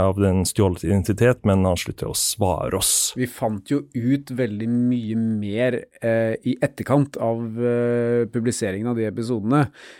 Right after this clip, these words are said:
Speaker 2: som jo styrka de, eh, teoriene vi hadde på slutten. Blant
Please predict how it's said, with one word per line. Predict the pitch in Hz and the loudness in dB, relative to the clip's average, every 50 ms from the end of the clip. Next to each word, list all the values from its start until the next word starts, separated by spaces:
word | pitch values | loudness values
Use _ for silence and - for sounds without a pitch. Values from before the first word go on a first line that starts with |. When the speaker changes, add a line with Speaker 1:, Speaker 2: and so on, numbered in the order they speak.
| - _ | -20 _
Speaker 2:
som | - - - - - 123 117 120 120 120 117 117 120 | -12 -10 -8 -2 0 0 2 2 2 2 2 2 2
jo | 120 120 120 120 120 | 2 2 0 -2 -2
styrka | - - - - - 143 120 107 - _ _ _ - 185 190 | -4 -6 -6 0 2 2 2 2 -2 _ _ _ 2 2 4
de, | 160 127 117 113 110 113 117 113 | 4 4 2 2 2 2 2 2
eh, | 113 113 113 113 113 113 113 113 113 117 120 123 120 117 | 2 2 2 2 2 2 0 0 -2 -2 -4 -4 -6 -6
teoriene | 110 - 135 143 139 135 117 98 101 107 110 113 123 127 | -2 2 4 4 6 4 4 2 0 0 2 2 4 4
vi | 135 | 2
hadde | 120 123 120 101 92 104 104 107 107 107 107 110 110 110 110 | 2 2 0 -2 0 0 0 0 0 0 0 0 -2 -2 0
på | 127 131 | -2 -2
slutten. | - 123 107 - - 127 123 120 95 101 127 110 | 0 -2 -4 -2 0 2 2 2 2 -2 -6 -2
Blant | 123 123 123 120 | 0 0 0 0